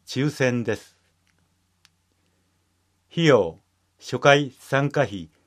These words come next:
三千五百円。昼食代や保険料などを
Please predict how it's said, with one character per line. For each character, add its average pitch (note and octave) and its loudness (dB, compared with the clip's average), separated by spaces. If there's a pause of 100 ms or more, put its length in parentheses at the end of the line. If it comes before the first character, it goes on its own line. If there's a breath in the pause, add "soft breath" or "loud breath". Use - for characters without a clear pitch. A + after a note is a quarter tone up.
(160)
三 C#3+ -2
千 C#3 2
五 G2+ -2
百 A#2+ -6
円。 D#2 -10 (2000)
昼 D#3 -2
食 D#3 -2
代 C#3+ 2
や B2+ 2
保 D3+ -4
険 D#3+ 2
料 B2+ 2
な C3 0
ど A2 2
を D#2+ -8